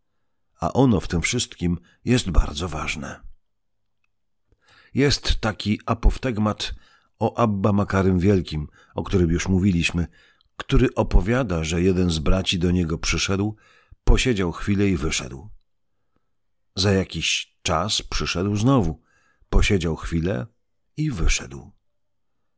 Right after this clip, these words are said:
Za trzecim razem Makary poprosił:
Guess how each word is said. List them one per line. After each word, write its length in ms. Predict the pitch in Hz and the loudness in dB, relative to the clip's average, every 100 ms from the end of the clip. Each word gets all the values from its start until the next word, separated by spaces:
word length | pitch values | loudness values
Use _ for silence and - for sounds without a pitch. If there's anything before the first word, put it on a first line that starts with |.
| _ _ _ _ _ _ _ _ - | _ _ _ _ _ _ _ _ -6
Za 240 | 92 101 | 0 0
trzecim 500 | 95 - 101 - 90 | 0 0 0 0 0
razem 420 | 85 87 104 110 | 0 2 2 4
Makary 520 | 104 104 101 98 104 117 | 2 0 -2 0 0 -2
poprosił: 880 | - 107 - - 85 - 80 90 | -4 -6 2 2 2 -6 -6 -8